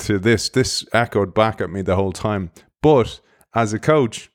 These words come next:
I know how frustrating it is for the better players. They're, like, kinda going, "Oh, Freddie dropped it again. Oh, he can't pass. He's terrible."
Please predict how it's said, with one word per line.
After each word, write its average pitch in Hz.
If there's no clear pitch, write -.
I 117
know 120
how 110
frustrating 120
it 104
is 113
for -
the 98
better 101
players. 107
They're, 104
like, 95
kinda 110
going, 104
"Oh, 131
Freddie 131
dropped 127
it 120
again. 113
Oh, 123
he 127
can't 123
pass. 123
He's 113
terrible." 120